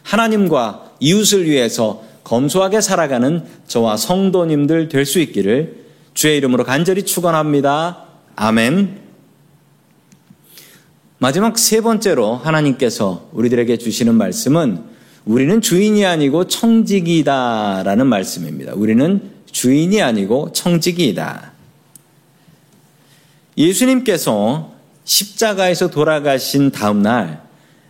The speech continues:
에, 아리마대 요셉의 친구가, 에, 아리마대 요셉을 찾아와서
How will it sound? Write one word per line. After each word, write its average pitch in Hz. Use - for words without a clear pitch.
에, 98
아리마대 185
요셉의 135
친구가, 143
에, -
아리마대 160
요셉을 127
찾아와서 143